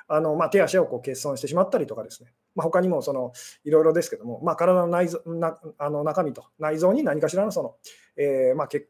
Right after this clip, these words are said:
なんでしょうね、えー、疾患が見つかってと、切除したりとかですね。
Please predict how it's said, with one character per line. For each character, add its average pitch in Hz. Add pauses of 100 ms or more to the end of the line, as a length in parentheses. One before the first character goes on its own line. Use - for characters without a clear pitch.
(120)
な 147
ん 135
で 123
し -
ょ 110
う -
ね、 139
え 151
ー、 139
疾 131
患 151
が 139
見 135
つ -
か 165
っ -
て -
と、 -
切 151
除 120
し -
た 175
り 175
と 175
か 123
で -
す -
ね。 -